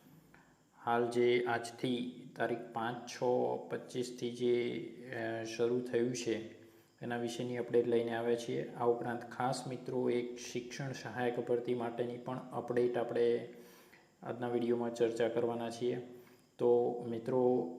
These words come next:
વીડિયો શરૂ કરતાં પહેલાં આપ સર્વે મિત્રોને નમ્ર વિનંતી કે જો આપ આ ચેનલ Scafinity Educate પર નવા હો તો આપણી ચેનલને અવશ્યથી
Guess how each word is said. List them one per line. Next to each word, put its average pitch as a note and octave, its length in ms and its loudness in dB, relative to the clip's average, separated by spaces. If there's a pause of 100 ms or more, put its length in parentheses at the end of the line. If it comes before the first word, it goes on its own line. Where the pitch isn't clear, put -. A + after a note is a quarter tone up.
વીડિયો A#2 340 2
શરૂ B2 240 2
કરતાં A#2 340 2
પહેલાં A#2+ 200 0
આપ A#2 120 -2
સર્વે B2 280 0
મિત્રોને A#2+ 500 -6
નમ્ર A2+ 260 -2
વિનંતી A#2+ 500 -2
કે A#2 140 -2
જો A#2 140 2
આપ A2+ 160 2
આ A#2 60 0
ચેનલ A#2 560 -2 (220)
Scafinity B2 640 -4
Educate A2+ 340 0
પર A#2+ 180 -2
નવા A#2 300 0
હો B2+ 200 2
તો A2+ 460 -2
આપણી A#2 240 -2
ચેનલને A#2+ 420 -6
અવશ્યથી A#2 840 0